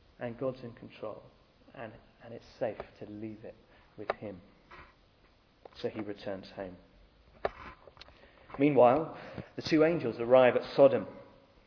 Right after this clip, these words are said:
and they find Lot sitting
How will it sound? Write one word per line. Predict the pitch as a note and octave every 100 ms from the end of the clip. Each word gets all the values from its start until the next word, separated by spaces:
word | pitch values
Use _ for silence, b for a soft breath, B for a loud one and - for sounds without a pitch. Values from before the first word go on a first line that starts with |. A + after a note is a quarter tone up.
| _ _ _ _ _ _ - - -
and | C3
they | B2+ -
find | D3 C#3+ C#3+ C3+
Lot | F3+ E3+ - - - -
sitting | E3 E3 C3 G#2+